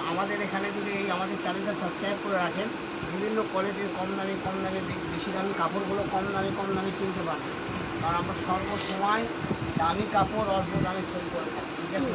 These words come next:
এটা হলো আড়াই হাত বহর। প্রত্যেকটা কালেকশনে আড়াই হাত বহর আছে, প্রত্যেকটা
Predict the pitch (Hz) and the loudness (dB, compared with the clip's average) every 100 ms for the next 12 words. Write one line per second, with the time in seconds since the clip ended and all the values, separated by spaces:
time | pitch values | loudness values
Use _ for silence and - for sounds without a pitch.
0 | 139 - 175 185 190 170 180 165 165 156 | 0 -2 0 0 2 4 4 2 -2 -4
1 | - - - - 165 - - - - - | -4 -2 -2 -2 -2 -4 -6 -6 -6 -6
2 | - - - 147 - - - - 165 170 | -4 -4 -4 -4 -4 -4 -6 -4 -4 -4
3 | - - - - - - - - 226 - | -4 -4 -6 -6 -4 -4 -4 -4 -4 -2
4 | 226 202 208 208 202 202 180 180 190 185 | 0 0 0 0 -2 0 4 4 4 2
5 | 180 170 180 180 170 185 - 170 - - | 0 0 2 0 0 -2 -2 -4 -6 -6
6 | - - - - - - - 190 196 - | -6 -4 -4 -4 -4 -4 -4 -4 -4 -4
7 | 202 165 | -2 0